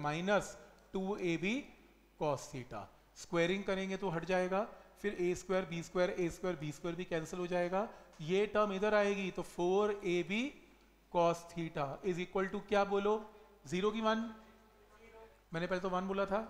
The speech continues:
अब क्या? ज़ीरो, क्योंकि ये वाली टर्म जब इधर ऐड हो जाएगी तो यहाँ कुछ भी नहीं बचेगा, मैं कोई cancel थोड़ा ना कर रहा हूँ। तो इधर टर्म आ जाएगी तो फ़ोर ए बी cos theta is equal to zero,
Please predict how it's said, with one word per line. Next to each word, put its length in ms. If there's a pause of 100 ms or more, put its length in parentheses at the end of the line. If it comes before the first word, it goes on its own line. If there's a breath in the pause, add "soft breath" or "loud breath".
अब 160
क्या? 180 (1300)
ज़ीरो, 380 (420 loud breath)
क्योंकि 220
ये 160
वाली 200
टर्म 260
जब 120
इधर 220
ऐड 260
हो 80
जाएगी 300
तो 80
यहाँ 200
कुछ 220
भी 80
नहीं 100
बचेगा, 380
मैं 120
कोई 120
cancel 280
थोड़ा 120
ना 120
कर 120
रहा 100
हूँ। 120 (580 soft breath)
तो 80
इधर 200
टर्म 240
आ 60
जाएगी 280
तो 100
फ़ोर 280
ए 80
बी 120
cos 260
theta 160
is 80
equal 160
to 120
zero, 240